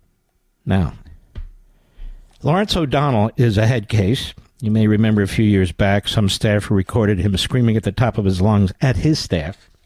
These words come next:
You know, he loves the little people. And he's a head case. And he's there with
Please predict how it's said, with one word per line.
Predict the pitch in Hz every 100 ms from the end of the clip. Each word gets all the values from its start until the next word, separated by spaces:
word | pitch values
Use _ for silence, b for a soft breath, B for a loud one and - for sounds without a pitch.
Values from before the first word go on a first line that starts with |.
| _ _ _ -
You |
know, | 214 165
he | 143
loves | 139 123
the | 113
little | 107 95
people. | - 90 - 73 _ _ _ _ _ _ _ _ _ _ _ _ _ _
And | 226
he's | 254 175
a | 123
head | 107 -
case. | - - - - _ _ _ _ _ _ _ _ _ _ _ _ B B B B B B B B B B
And | 165
he's | 226 196
there | 247 233
with | 220 196 147